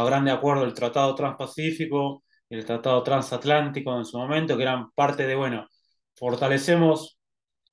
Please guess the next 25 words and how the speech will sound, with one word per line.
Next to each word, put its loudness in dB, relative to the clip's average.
estos -8
lazos -4
económicos 0
y 0
a 0
eso -4
le -2
sumamos 0
la -8
expansión -2
de 4
la 6
otan, 2
en -12
el -10
caso -6
europeo, 2
y 0
armar 2
una 2
otan -2
del -10
Indo-Pacífico, -2
¿no? -12
Eh, -10